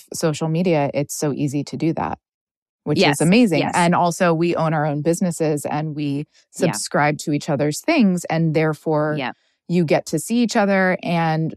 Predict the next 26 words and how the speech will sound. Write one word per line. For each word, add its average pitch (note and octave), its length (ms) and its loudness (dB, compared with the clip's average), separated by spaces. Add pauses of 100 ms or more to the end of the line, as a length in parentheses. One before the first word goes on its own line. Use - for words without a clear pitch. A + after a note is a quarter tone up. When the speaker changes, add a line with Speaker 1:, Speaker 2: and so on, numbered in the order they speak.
(120)
Speaker 1:
like D3+ 340 0
you D3 80 -4
said, E3 400 -2 (180)
our D3+ 120 0
interests D3+ 460 -6
align. G3 380 0
And D#3+ 100 -2
so E3 140 -2
we've D#3 180 0
always, D3 560 -2
you G#3+ 80 0
know, D3+ 200 -2
just D#3+ 180 -8
kind D#3 220 -4
of D#3+ 80 -8
kept - 200 -10
in E3+ 100 -4
touch, - 280 -10
which F3 180 -8
I G#3 100 -2
think A3 200 -2
is G#3+ 120 -6
so A3 140 -8
cool. G#3+ 280 -10 (480)
Speaker 2:
It F#3+ 160 0
is. C#3 200 -2